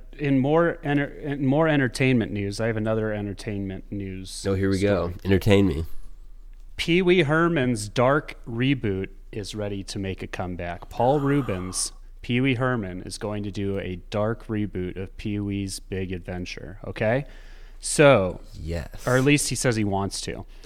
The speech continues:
Speaker 1: So, not, I didn't really read the article. I just read that, and what I assume they mean by dark reboot, you remember in Pee Wee Herman's television show,
Speaker 2: I
Speaker 1: they
Speaker 2: don't
Speaker 1: would have, do you remember, do you remember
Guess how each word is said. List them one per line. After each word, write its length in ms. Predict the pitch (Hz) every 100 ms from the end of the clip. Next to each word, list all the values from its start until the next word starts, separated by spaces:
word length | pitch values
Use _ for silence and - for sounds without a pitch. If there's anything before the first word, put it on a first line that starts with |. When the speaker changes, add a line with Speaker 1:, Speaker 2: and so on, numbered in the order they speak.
| -
Speaker 1:
So, 460 | - - 117 110 104
not, 380 | 104 113 120 -
I 140 | 117
didn't 240 | 117 147 165
really 220 | 151 139
read 280 | 117 117 120
the 100 | 120
article. 400 | 101 98 - 92
I 80 | 101
just 240 | 110 -
read 160 | 131 110
that, 280 | 95 90 -
and 120 | 98
what 140 | 98 117
I 60 |
assume 460 | 131 113 - 151 151
they 100 | 139
mean 140 | 117 113
by 140 | 104
dark 320 | 98 104 98
reboot, 440 | 98 95 85 90 -
you 120 | 107
remember 460 | 107 120 151 160 156
in 360 | 113 120 123
Pee 280 | - - 117
Wee 160 | 117 107
Herman's 480 | 110 107 107 104 -
television 560 | - 104 90 87 -
show, 420 | - - 82 95 95 - - - - - - - - - -
Speaker 2:
I 100 | 98
Speaker 1:
they 120 | 113
Speaker 2:
don't 100 | 104
Speaker 1:
would 80 | 107
have, 320 | 113 113 107 - - - - - - - - - - -
do 100 | 131
you 100 | 131
remember, 640 | 143 139 143 143 135 - - - - - - -
do 100 | -
you 140 | 120 135
remember 800 | 139 127 117 104 90 87 92